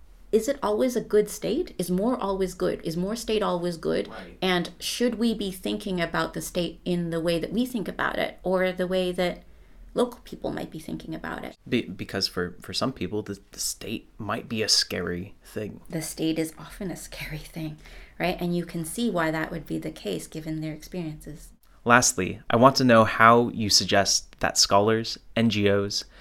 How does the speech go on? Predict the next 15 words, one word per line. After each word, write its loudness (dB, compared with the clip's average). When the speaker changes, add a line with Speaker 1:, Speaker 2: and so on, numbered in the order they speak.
Speaker 2:
and 0
governmental 8
organizations 0
should 4
approach 2
extra-legal 0
groups 0
through 4
research 0
or -4
peace-building 0
efforts. -2
So 8
first, 4
uh, 2